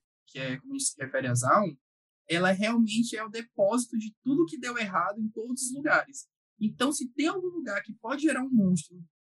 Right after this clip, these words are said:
clássico, com certeza vai ser em Zaun, sabe? Porque as pessoas lá, elas estão tão focadas em sobreviver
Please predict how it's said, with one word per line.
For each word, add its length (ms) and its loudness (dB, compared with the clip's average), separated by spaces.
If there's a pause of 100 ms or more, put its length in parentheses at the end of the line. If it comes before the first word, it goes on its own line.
(640)
clássico, 680 4
com 200 2
certeza 440 0
vai 140 -6
ser 160 -8
em 80 0
Zaun, 260 0
sabe? 280 -6
Porque 260 -8
as 80 -2
pessoas 300 -2
lá, 320 2 (420)
elas 220 4
estão 220 2
tão 460 2
focadas 520 -4
em 80 -10
sobreviver 1040 0